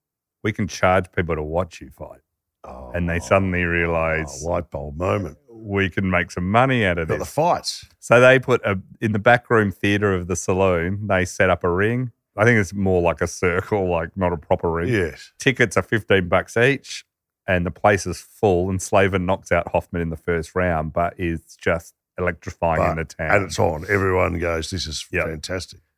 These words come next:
Speaker 1: They do another fight with Slavin and a guy called Joe Boyle, and he's, um, a Canadian guy,
Speaker 2: <laughs>
Speaker 1: and they hype it up, and they make out, these two actually get along like a house on fire, but they tell the whole town these
Speaker 2: Oh,
Speaker 1: two are blood enemies
Speaker 2: it's
Speaker 1: and
Speaker 2: a
Speaker 1: hate
Speaker 2: grudge
Speaker 1: each other.
Speaker 2: match,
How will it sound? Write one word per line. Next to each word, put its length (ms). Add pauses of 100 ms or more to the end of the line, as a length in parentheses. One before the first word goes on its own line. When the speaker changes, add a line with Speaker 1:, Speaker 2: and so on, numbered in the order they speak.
Speaker 1:
They 120
do 180
another 340
fight 300
with 140
Slavin 500
and 140
a 40
guy 200
called 280
Joe 300
Boyle, 640
and 340 (380)
he's, 240
um, 320
a 80
Canadian 480
guy, 360 (260)
Speaker 2:
<laughs> 180
Speaker 1:
and 340
they 360 (160)
hype 420
it 100
up, 300 (100)
and 140
they 80
make 320
out, 140
these 200
two 200
actually 220
get 140
along 340
like 140
a 40
house 260
on 120
fire, 300 (300)
but 80
they 140
tell 240
the 100
whole 160
town 280
these 200
Speaker 2:
Oh, 40
Speaker 1:
two 180
are 100
blood 480
enemies 520
Speaker 2:
it's 120
Speaker 1:
and 120
Speaker 2:
a 40
Speaker 1:
hate 80
Speaker 2:
grudge 220
Speaker 1:
each 60
other. 160
Speaker 2:
match, 160